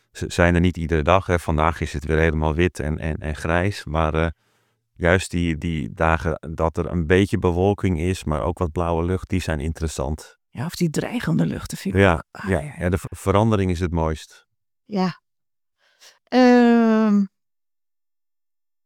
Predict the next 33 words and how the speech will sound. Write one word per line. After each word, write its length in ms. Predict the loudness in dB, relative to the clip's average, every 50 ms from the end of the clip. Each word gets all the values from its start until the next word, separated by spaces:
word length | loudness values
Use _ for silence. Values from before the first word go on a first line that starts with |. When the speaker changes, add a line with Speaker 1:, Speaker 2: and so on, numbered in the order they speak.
| _ _ _ _
Speaker 2:
je 160 | -2 -2 2
bent 200 | 2 2 0 0
ook 200 | -2 -4 -4 -4 -4
in 160 | -4 -4 -4
ge-, 140 | -6 -10 -12 _ -14
geïnteresseerd 1080 | -8 -6 -4 -2 -2 -2 -4 -6 -8 -8 -6 -6 -6 -4 -4 -4 -4 -6 -8 -12 -18 _ _ _ _ _ _ _ _ _
in 120 | 0 0 2
de 80 | 2
geschiedenis 840 | 0 -4 -6 -6 -6 -4 0 0 2 2 4 4 4 4 2 0 -4 -6
achter 320 | -8 -8 -8 -6 -6 -8 -8
de 80 | -10
fotoseries 880 | -10 -8 -8 -8 -8 -8 -10 -10 -10 -10 -10 -10 -10 -10 -10 -12 -12 -12
die 140 | -10 -8
je 100 | -6 -4
maakt. 460 | -4 -4 -6 -8 -12 -14 -18 -20 -20 _ _ _ _ _ _ _ _ _ _ _ _ _ _
Wat 240 | -2 2 2 2 2
zijn 240 | 2 2 4 4
bijvoorbeeld 840 | 4 2 0 0 2 2 2 4 4 4 4 4 2 0 -2 -6 -16 -18 _ _ _ _ _ _ _ _
de 240 | _ -6 -4 -2 0
wandelende 580 | 0 2 2 4 4 4 2 4 4 2 2
duinen 380 | 0 0 0 0 0 0 -2 -2
van 180 | -4 -4 -6 -6
Nederland? 640 | -4 -6 -6 -6 -4 -6 -6 -6 -8 -12 -14 -20 _ _ _ _ _ _ _ _ _ _ _ _ _ _ _ _ _ _ _
Speaker 1:
Dat 200 | -4 -4 -2 -2
is 140 | -2 -2 0
een 180 | 0 0 2 2
fotoserie 680 | 2 2 2 2 0 -2 0 2 2 2 2 2 0
die 240 | 0 0 0 0 0
ik, 160 | -2 -2 -2 0
eh, 500 | 2 2 2 2 2 2 2 2 2 2
recent 340 | 0 0 0 0 -2 -2 -2
heb 120 | -4 -6
afgerond. 680 | -4 -4 -6 -6 -6 -4 -2 0 0 0 0 -2 -4